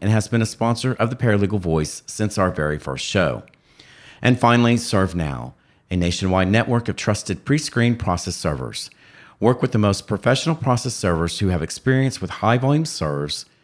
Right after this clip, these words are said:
who embrace technology and understand the litigation process. Visit serve now dot com to learn more.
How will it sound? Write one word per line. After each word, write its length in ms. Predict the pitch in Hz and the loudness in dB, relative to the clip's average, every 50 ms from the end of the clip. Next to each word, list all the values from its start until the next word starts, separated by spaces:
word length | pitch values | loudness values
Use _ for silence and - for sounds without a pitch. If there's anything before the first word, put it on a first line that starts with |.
| _ _ _ | _ _ _
who 100 | - 120 | 2 4
embrace 360 | 120 107 - 117 117 131 - - | 4 4 6 4 4 4 2 -2
technology 720 | - 156 - - 101 87 82 85 78 - 90 90 87 - | -4 -4 -2 0 0 0 0 0 -2 -2 -2 -2 -4 -4
and 140 | 92 101 95 | -4 -4 -2
understand 560 | 104 123 131 135 - - - 98 90 87 85 | -2 0 0 0 -2 -2 -2 -2 0 0 0
the 60 | 82 80 | -2 -2
litigation 480 | 82 78 73 - 82 78 - - 80 | -2 -2 -4 -4 -4 -4 -4 -6 -8
process. 720 | - - 87 82 85 - - 73 62 50 - - - - _ _ - - - - - - _ - | -4 0 0 0 0 0 -2 -6 -8 -8 -8 -12 -14 -14 _ _ -20 -20 -20 -20 -20 -20 _ -4
Visit 320 | - 101 98 80 80 - - | 0 0 0 0 -2 -8 -4
serve 300 | - - 104 123 123 120 | 0 4 4 4 4 4
now 240 | 107 98 90 92 | 4 4 4 2
dot 320 | 87 - 98 98 107 - - | 2 2 2 2 2 0 -2
com 420 | - 85 80 76 73 73 76 71 - | -2 -2 -2 0 -2 -2 -4 -6 -6
to 100 | - 101 | -4 -2
learn 260 | 92 80 80 78 76 78 | 0 0 0 0 0 0
more. 380 | 82 82 78 69 64 55 50 | -2 -2 -2 -2 -4 -6 -10